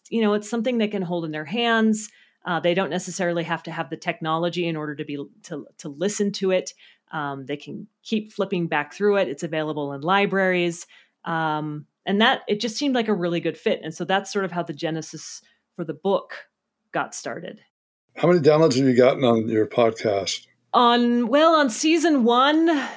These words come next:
Speaker 1: so season two and season three are on completely different topics. Um, yeah, the Bigfoot was the first one. My guess is probably around two to three million.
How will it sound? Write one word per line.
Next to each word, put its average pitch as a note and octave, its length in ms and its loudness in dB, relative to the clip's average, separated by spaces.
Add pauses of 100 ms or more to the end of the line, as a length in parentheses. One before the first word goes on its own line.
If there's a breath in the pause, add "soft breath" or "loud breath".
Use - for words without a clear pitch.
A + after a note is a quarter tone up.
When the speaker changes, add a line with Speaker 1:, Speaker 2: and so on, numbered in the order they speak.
(420 loud breath)
Speaker 1:
so C#4 240 4
season F4+ 360 4
two E4+ 200 2
and C4+ 140 2
season B3+ 280 0
three B3+ 200 4
are A3+ 120 4
on G3+ 120 2
completely G3+ 400 2
different F3+ 300 -2
topics. - 580 -2
Um, D#3 480 -4 (720)
yeah, G3 260 6
the G3 100 2
Bigfoot C4 320 4
was B3 140 0
the A#3 80 0
first A3 260 0
one. G3+ 240 2
My A#3 200 4
guess B3 280 2
is B3+ 80 -10
probably B3+ 440 0
around G#3+ 420 2
two A3 200 -2
to A3 80 0
three G#3+ 260 -2
million. A#3 520 -2